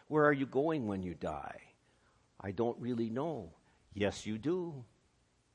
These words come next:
Because Jesus died for you and called you to be his child. Heaven is yours forever.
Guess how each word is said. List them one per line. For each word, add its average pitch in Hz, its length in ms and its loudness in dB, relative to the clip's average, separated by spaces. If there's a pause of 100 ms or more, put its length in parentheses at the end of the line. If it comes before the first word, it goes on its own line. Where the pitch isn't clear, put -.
(420)
Because 135 300 8
Jesus 143 460 6
died 131 320 6
for 107 140 -2
you 196 400 -2 (220)
and - 100 0
called 180 320 8
you 165 120 2
to 160 80 0
be 160 180 6
his 147 200 2
child. 202 580 6 (1500)
Heaven 143 320 8
is 113 160 2
yours 143 400 4
forever. 92 540 -2